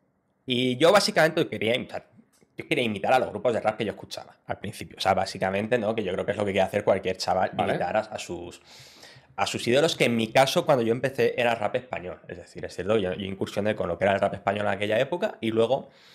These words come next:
Speaker 1: ya empecé a, a, me pasé directamente a lo que es el rap de Estados Unidos, ¿no? Eh,
Speaker 2: Coches,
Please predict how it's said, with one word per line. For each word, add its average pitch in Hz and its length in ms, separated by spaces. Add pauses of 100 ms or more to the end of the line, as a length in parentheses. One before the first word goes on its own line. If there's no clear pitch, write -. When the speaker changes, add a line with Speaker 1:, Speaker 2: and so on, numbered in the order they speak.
(360)
Speaker 1:
ya 104 400
empecé 95 640
a, 82 400
a, 85 80
me 87 100
pasé 90 220
directamente 92 400
a - 20
lo 90 80
que 87 80
es 87 80
el 87 140
rap 87 260 (1000)
de 113 80
Estados 101 380
Unidos, 90 340
¿no? 110 160 (760)
Eh, 113 800
Speaker 2:
Coches, 110 840